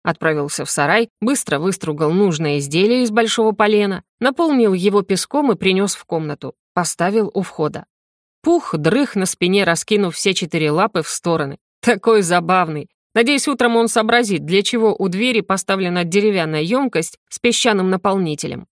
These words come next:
Завершив все свои дела, отправился в кровать и быстро погрузился в глубокий сон, в котором я чётко и методично швырял принцев в море с обрыва.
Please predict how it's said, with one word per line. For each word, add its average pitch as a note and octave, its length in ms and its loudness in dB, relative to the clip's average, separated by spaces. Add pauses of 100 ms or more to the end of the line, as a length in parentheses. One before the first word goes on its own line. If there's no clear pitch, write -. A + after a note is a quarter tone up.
(540)
Завершив C4 600 0
все - 280 -2
свои E3 260 0
дела, E3 280 0
отправился G#3 540 -2
в - 80 -12
кровать D3+ 460 -2
и F3 80 0
быстро F#3 340 -2
погрузился E3 680 -2
в F#3 60 -4
глубокий G3+ 520 -2
сон, D3 280 -4 (160)
в - 80 -20
котором E3+ 340 0
я D#3 180 0
чётко A3+ 460 0
и D3+ 40 -2
методично D#3+ 800 -2
швырял A3 500 2
принцев A#3 480 0
в F#3+ 140 0
море G#3+ 340 4
с - 100 -2
обрыва. F3 420 -2